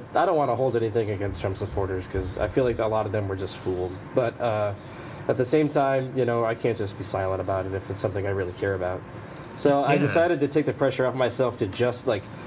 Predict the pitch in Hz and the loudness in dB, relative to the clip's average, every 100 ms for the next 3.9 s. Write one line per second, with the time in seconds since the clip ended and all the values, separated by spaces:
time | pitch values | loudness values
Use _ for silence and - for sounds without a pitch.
0 | - 139 151 143 135 - 120 107 117 101 | -6 2 2 4 0 0 -2 2 0 2
1 | 113 104 104 101 110 92 104 98 - - | 0 2 -2 -2 -4 0 0 -2 -4 -4
2 | 92 90 - - - 123 - 113 110 104 | -4 -4 -8 -14 -2 0 2 2 2 2
3 | 104 98 110 101 104 95 92 90 | 0 0 -2 0 -2 -2 -4 -8